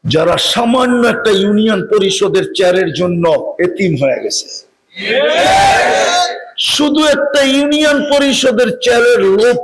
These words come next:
ছিল, লোভ, ওই লোভ সন্তানকে এতিম বানায়া দিছে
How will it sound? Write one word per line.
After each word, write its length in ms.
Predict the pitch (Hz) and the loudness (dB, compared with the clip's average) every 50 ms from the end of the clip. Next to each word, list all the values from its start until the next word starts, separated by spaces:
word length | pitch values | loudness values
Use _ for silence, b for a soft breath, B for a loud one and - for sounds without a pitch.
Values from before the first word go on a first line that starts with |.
| - | -6
ছিল, 220 | - - 226 226 202 | -6 -4 -4 0 0
লোভ, 640 | 202 196 180 180 190 208 208 190 - - - - - B B B B B B B B | 2 2 2 2 2 4 4 2 2 0 -4 -12 -18 B B B B B B B B
ওই 300 | 202 247 262 277 269 254 | 2 2 4 4 4 2
লোভ 600 | 220 202 190 196 208 262 311 330 339 330 320 330 330 | 2 0 0 2 2 2 4 4 4 2 2 0 -2
সন্তানকে 760 | - - - 233 240 233 226 - 240 233 220 196 185 - 220 | -2 -2 -2 0 -2 -2 -2 -2 -2 -2 -2 -2 -2 0 2
এতিম 560 | 202 208 208 208 - - 220 180 160 147 165 | 2 2 2 0 0 0 -2 -2 0 -2 -2
বানায়া 280 | 156 151 147 135 127 123 | -2 0 -2 -2 -2 -4
দিছে 300 | 113 113 - - - | -6 -8 -12 -12 -12